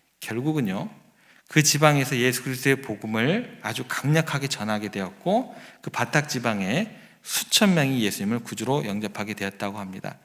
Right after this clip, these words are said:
그렇게 되니까 그 후에 이 바탁 지방이요, 가장 윤리나 도덕적으로 깨끗한 지방이 되고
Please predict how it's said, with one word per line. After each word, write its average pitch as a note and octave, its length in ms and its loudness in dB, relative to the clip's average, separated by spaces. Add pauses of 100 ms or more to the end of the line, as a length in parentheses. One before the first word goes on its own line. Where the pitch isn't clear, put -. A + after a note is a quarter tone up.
(840)
그렇게 D3+ 340 4
되니까 G#2 540 -2
그 D#3 220 6
후에 D3+ 800 4 (360)
이 D#3+ 140 2
바탁 C#3 400 0
지방이요, A2+ 640 2 (680)
가장 C3 680 4 (760)
윤리나 B2 960 4 (160)
도덕적으로 A#2 1200 -2 (560)
깨끗한 E3+ 960 0 (220)
지방이 G#2 420 -4
되고 B2+ 760 0